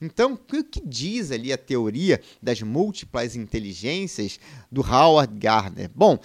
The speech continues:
ela diz o seguinte: existem múltiplas inteligências, existem diferentes tipos de inteligência,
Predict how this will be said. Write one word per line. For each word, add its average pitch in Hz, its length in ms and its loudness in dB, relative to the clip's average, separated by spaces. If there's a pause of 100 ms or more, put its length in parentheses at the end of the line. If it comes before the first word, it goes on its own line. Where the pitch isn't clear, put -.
(180)
ela 196 160 -2
diz 170 200 -8
o 214 80 -8
seguinte: 185 680 -4 (220)
existem 139 540 -6 (260)
múltiplas 170 960 0
inteligências, 101 760 -8
existem 190 300 -8
diferentes 165 1120 -4
tipos 180 720 -2
de 120 180 -12
inteligência, 131 1000 -6